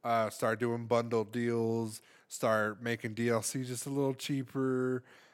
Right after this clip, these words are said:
um, just stuff like that, just to keep the person to keep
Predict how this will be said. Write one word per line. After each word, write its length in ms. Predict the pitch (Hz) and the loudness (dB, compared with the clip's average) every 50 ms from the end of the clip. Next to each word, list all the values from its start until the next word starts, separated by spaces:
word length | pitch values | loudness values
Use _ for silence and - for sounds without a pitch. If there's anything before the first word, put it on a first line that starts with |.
| _ _ - | _ _ -8
um, 640 | 104 107 107 107 104 98 95 90 90 90 90 87 - _ _ _ _ | -6 -4 -4 -4 -4 -6 -6 -8 -10 -14 -16 -18 -20 _ _ _ _
just 220 | - 208 190 - - | 0 0 0 4 4
stuff 180 | 214 214 208 208 | 2 4 4 4
like 200 | 180 160 147 - | 2 2 2 4
that, 360 | 180 170 170 165 147 143 131 | 6 6 6 6 2 -2 -6
just 160 | 135 131 - | -8 -8 -8
to 60 | - - | -8 -4
keep 200 | - 170 147 - | -4 -4 -2 -2
the 80 | 139 | -4
person 420 | - - 147 143 135 - 143 135 120 | 0 2 2 2 2 -2 -8 -10 -10
to 80 | 113 | -10
keep 220 | - - 131 127 | -10 -8 -8 -8